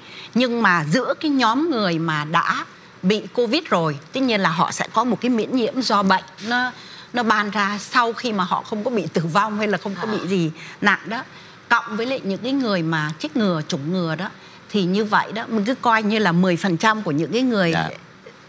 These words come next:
Speaker 1: của dân số
Speaker 3: Dạ.
Speaker 1: họ đã bị hoặc là nhiễm rồi,
Speaker 3: Ừ.
Speaker 1: cộng với những cái người chủng ngừa đó, thì mình cũng gần hơn là mình tưởng tượng. Nhưng mà mỗi người phải đóng góp bằng cách là mình đưa cái tay của mình để mà làm cái con số đó nó gia tăng lên chứ. Cái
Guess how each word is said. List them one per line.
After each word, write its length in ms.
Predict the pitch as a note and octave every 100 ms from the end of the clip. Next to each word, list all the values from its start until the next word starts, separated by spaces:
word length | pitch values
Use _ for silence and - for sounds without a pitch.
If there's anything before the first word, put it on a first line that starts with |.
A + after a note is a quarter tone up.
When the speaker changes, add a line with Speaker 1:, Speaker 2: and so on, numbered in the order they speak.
| - - - - -
Speaker 1:
của 220 | D#3 C3+
dân 160 | A3+ A3
số 360 | - A3 C4+ - - -
Speaker 3:
Dạ. 60 | E3
Speaker 1:
họ 120 | -
đã 200 | - D3
bị 280 | B3 A#3 G#3
hoặc 260 | G#3 E3 E3
là 60 |
nhiễm 320 | D#3+ G3 A3 C4+
rồi, 300 | G#3+ E3+ D#3 - -
Speaker 3:
Ừ. 40 |
Speaker 1:
cộng 120 | G3+ -
với 120 | G#3
những 180 | A#3+ F3
cái 100 | C4
người 220 | B3 F#3 -
chủng 220 | C3 E3
ngừa 240 | F#3+ E3+
đó, 120 | E3+ A#3 - - - -
thì 160 | G3+ F3+
mình 280 | F#3 E3 E3
cũng 220 | F3 C4+
gần 220 | A#3+ G3+ F#3
hơn 260 | B3 B3
là 100 | G#3+
mình 180 | F3+ D#3
tưởng 160 | D3+ C3+
tượng. 220 | G3+ F3 - - -
Nhưng 180 | B3+ C4
mà 80 | A3
mỗi 260 | A3 A3+
người 240 | G4 C4 F#3+
phải 200 | - E3+
đóng 220 | F3+ C4+
góp 220 | D4 G#4
bằng 180 | A3 G3+
cách 240 | C#4+ E4
là 80 | A#3
mình 220 | G#3 G3+
đưa 160 | A#3 C#4
cái 100 | E4
tay 260 | - C4+ C4
của 120 | F#3
mình 320 | G3 G3 F#3+
để 180 | F3 C3+
mà 240 | F#3+ G3 - - - - - -
làm 260 | G3+ G#3+ G3+
cái 140 | D4
con 180 | C#4+ B3+
số 240 | C4 C4
đó 100 | F4
nó 160 | D#4+ D#4
gia 180 | C4 B3+
tăng 240 | B3+ C4
lên 240 | C4 C4
chứ. 240 | B3 D4 F4+ -
Cái 120 | C4+